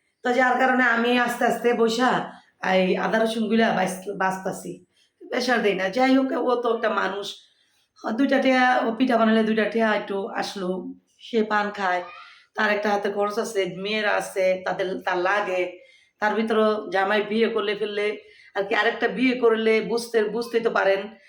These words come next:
ওই সংসারে আর কতটুক ওই বউ, পরের বউ রেখে আর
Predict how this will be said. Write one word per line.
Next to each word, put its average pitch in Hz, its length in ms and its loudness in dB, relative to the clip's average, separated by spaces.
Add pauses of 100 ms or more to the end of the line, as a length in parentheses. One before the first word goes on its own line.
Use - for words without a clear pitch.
(180)
ওই 226 280 0
সংসারে 226 460 0
আর 196 180 2
কতটুক 220 420 -4 (540)
ওই 214 380 0
বউ, 202 480 2 (120)
পরের 240 260 2
বউ 202 200 2
রেখে 208 280 2
আর 185 500 0